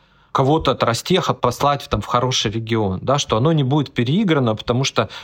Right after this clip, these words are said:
вдруг там этот регион зачем-то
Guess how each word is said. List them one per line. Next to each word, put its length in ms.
вдруг 460
там 240
этот 260
регион 460
зачем-то 720